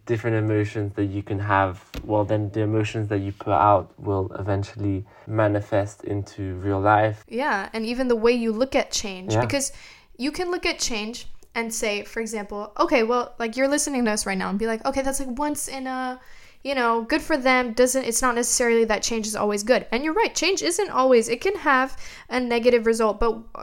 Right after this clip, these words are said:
Speaker 2: what, something I strongly believe in is that change is always good,
Speaker 1: Same.
Speaker 2: no matter what, because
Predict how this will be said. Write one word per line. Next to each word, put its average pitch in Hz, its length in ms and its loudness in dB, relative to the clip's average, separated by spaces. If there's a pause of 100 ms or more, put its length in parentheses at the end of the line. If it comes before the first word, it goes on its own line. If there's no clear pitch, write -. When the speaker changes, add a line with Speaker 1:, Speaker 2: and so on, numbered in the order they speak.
(160)
Speaker 2:
what, 262 240 2
something 294 320 -2
I 247 320 -2
strongly 240 480 0
believe 208 360 -2
in 185 220 -6 (480)
is 226 240 -4
that 208 240 4 (240)
change 254 380 2
is 208 200 -4
always 214 460 4
good, - 260 -4
Speaker 1:
Same. - 300 -2
Speaker 2:
no 220 100 4
matter 208 280 4
what, 185 240 -2
because 226 400 0